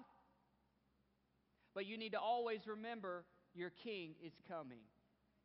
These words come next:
And he rides into town to change a life. And he changes a life by changing a heart. Now, the interesting thing about this story is this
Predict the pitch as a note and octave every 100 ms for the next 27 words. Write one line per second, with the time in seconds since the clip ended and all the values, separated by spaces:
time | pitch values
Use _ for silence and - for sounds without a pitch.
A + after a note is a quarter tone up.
0 | _ _ _ _ - E3+ F3 G3 E3+ G3+
1 | A3 A#3+ G#3+ - A#3 A#3+ - G#3+ E3 D3
2 | C#3+ D3 D3+ - - F#3 E3 - F3 E3+
3 | E3+ F3 E3 C3+ B2+ B2+ - - _ _
4 | _ _ _ - D#3+ E3+ D#3+ G3+ F#3 F#3
5 | F#3 G#3+ F#3+ D#3+ D3 - D3 - D#3+ C#3+
6 | D#3 D3+ C#3 - C3 A2+ - - _ _
7 | _ _ _ _ _ _ _ - F#3 F#3
8 | E3+ F#3 G#3+ A3+ A3 - A3 - G#3+ G3+
9 | F3 G3 G3 F3+ - - G3 F#3 F#3 F3+
10 | - _ _ _ _ _ _ _ _ -
11 | - D3 C3+ E3+